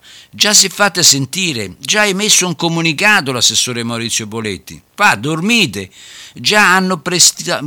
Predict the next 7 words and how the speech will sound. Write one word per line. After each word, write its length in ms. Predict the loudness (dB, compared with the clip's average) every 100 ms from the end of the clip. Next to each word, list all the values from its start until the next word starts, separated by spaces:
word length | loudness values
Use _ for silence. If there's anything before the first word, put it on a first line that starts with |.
| -6 -4 -6 -10 -12
eh, 120 | -10
predisposto 800 | -4 -2 0 0 2 2 0 0
un 100 | 0
incontro 920 | 0 -2 0 2 2 0 -4 -8 -10 -14 -20 -8
chiesto 640 | 0 2 4 0 0 -14 -14 -20 _
e 100 | -2
ottenuto, 800 | -2 0 -2 0 0 -2 -6 -12